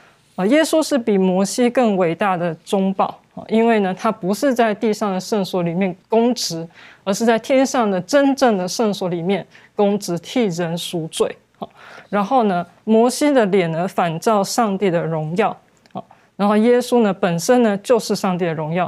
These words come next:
他是上帝本体所的真相，上帝所发的光辉。然后呢，摩西他没有办法作为记录，因为他是一个有罪的，跟我们每个人一样有罪的人。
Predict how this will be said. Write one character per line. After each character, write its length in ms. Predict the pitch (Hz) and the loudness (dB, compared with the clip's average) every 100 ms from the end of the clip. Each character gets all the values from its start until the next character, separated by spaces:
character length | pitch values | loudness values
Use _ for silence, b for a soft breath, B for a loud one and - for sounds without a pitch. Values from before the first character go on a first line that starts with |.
| - | -2
他 80 | 214 | -4
是 220 | - 202 | -2 -4
上 240 | 240 214 | 0 -2
帝 160 | 196 190 | 0 -4
本 300 | 190 175 190 | -2 -4 -4
体 200 | - 170 | -4 -6
所 320 | 165 180 151 - _ | -4 -6 -6 -12 _
的 100 | 190 | -6
真 260 | - 240 240 | 0 0 0
相， 240 | 262 - - _ - | -2 -4 -8 _ -16
上 300 | 175 240 208 | -6 -2 0
帝 160 | 208 196 | 0 -2
所 220 | - 165 | -4 -8
发 240 | - 190 | -4 -4
的 100 | 190 | -2
光 320 | 185 202 190 202 | -4 -4 -4 -2
辉。 340 | 202 190 190 - 185 - B B B B | -2 -2 -2 -10 -14 -14 B B B B
然 140 | 202 | -4
后 180 | 202 269 | 0 2
呢， 160 | 226 196 | 2 2
摩 160 | 226 247 | 2 2
西 160 | 320 | 0
他 140 | 311 285 | 0 0
没 80 | |
有 60 | 226 | 2
办 120 | 220 | 2
法 80 | 202 | 0
作 180 | 190 202 | 0 -2
为 100 | 170 | -2
记 240 | - 190 | -2 -2
录， 200 | 185 170 - | -2 -4 -2
因 100 | 214 | 0
为 120 | 226 | 0
他 180 | 202 196 | 0 -4
是 240 | - 196 | -2 -4
一 60 | 180 | -2
个 260 | 180 170 B B B - | -4 -6 B B B -6
有 160 | 175 | -6
罪 300 | 160 240 202 | -2 0 0
的， 100 | 170 170 - - | -2 -8 -8 -2
跟 100 | 208 | 0
我 60 | |
们 100 | 190 | 0
每 160 | 175 170 | -2 -2
个 80 | 196 | -2
人 140 | 170 | -2
一 60 | 185 | -2
样 120 | 170 | -2
有 140 | 160 | -4
罪 180 | 165 220 | 0 0
的 80 | 175 | 0
人。 220 | 156 | -2